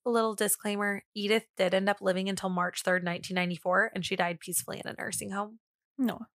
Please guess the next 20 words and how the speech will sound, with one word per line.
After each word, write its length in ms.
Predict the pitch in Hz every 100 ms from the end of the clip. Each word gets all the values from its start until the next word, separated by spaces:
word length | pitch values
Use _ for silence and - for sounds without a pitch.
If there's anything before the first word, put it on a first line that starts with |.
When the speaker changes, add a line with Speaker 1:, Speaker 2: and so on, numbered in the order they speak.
| -
Speaker 1:
Feel 200 | - 190
good 160 | 180
moment. 320 | 185 190 202 _
Speaker 2:
Feel 160 | - 247
good. 300 | 220 - 240 - _ _ _ _ _ _ _ -
Speaker 1:
It 80 | 220
was 120 | 220
seven 380 | - 226 233 254
years 460 | 220 196 190 190 - _ _
until 480 | 202 202 196 180 190
the 80 | 185
family 640 | - 190 185 190 208 214 - _
that 220 | 180 190 180
next 300 | 180 208 -
inhabited 360 | 247 247 254 247
the 60 |
ranch 260 | 247 247 -
would 100 | 185
buy 200 | 175 180
it. 180 | -